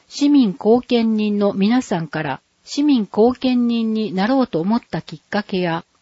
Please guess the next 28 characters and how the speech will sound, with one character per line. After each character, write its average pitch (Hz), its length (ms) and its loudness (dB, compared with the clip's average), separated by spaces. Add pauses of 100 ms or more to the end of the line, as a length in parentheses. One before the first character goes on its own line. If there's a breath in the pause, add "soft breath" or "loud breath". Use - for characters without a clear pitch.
貢 277 260 4
献 277 260 0
活 277 300 -4
動 180 200 0
に 156 140 -6
つ - 180 -6
い 175 100 -6
て 151 300 -12
話 220 320 -2
し - 20 -20
て 165 140 -2
い 156 80 -4
た 156 120 -6
だ 165 140 -6
き - 120 -12
ま 147 140 -6
し - 120 -16
た。 - 180 -10 (1400)
気 226 120 -2
軽 277 300 0
に 247 300 0
ご 196 140 -2
相 262 260 4
談 226 240 2
く - 140 -6
だ 202 140 -2
さ 196 200 -2
い。 156 100 -8